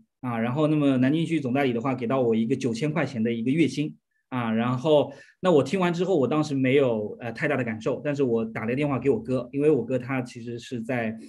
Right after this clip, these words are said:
呃，比我年纪大很多，然后在商业上面也会有比较好的一个认识。然后他跟我这边探讨完之后，觉得饿了么给的这个条件并不是很 OK 啊，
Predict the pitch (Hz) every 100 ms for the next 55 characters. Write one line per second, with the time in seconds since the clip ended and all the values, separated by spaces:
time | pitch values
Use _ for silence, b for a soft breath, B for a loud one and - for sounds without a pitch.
0 | B - 117 110 110 135 113 113 123 120
1 | 107 101 113 110 117 123 113 - 131 127
2 | 127 113 107 117 113 107 120 117 113 107
3 | 107 113 113 113 113 B B B 151 151
4 | 180 180 190 180 135 117 156 156 156 120
5 | 110 117 139 139 120 127 131 123 127 160
6 | 147 156 123 110 113 135 - 113 127 127
7 | 123 127 139 - 117 104 - _ 135 139
8 | 139 123 - 120 110